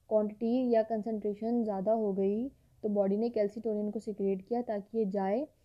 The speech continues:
और bone को जगाए कि भाई ज़्यादा ही secrete कर दिया है आपने, अब आप रुक जाएं,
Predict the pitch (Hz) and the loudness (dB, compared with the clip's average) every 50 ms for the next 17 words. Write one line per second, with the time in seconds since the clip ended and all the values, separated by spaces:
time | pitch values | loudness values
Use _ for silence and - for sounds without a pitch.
0 | _ _ _ - 220 214 196 196 208 214 220 214 208 233 220 208 208 196 196 196 | _ _ _ -2 0 2 2 4 2 2 2 2 2 2 4 4 2 2 2 2
1 | 202 214 220 - 233 196 196 196 208 233 226 220 202 196 196 214 214 - 233 208 | 2 2 2 0 -4 -4 -2 -2 -2 0 0 0 0 0 0 -2 -2 -2 -6 -6
2 | - 208 202 196 - 202 196 190 185 196 202 202 208 202 202 196 190 - - 233 | -4 -2 -4 -2 -2 0 0 0 0 0 0 2 0 0 -2 -4 -8 -8 -10 -10
3 | 247 - 226 196 202 202 202 202 - 202 185 175 180 - 196 214 247 | -10 -8 -6 -6 -6 -6 -6 -6 -4 -4 -4 -4 -2 -4 -2 -2 -4